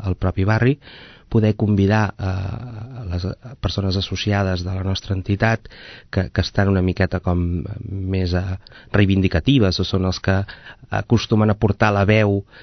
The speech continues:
de, de dos, tres, quatre, deu veïns, llavors, eh,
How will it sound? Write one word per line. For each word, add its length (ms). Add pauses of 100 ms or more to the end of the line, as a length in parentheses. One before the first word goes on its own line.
(120)
de, 260
de 180
dos, 320
tres, 320
quatre, 380
deu 180
veïns, 460
llavors, 400
eh, 160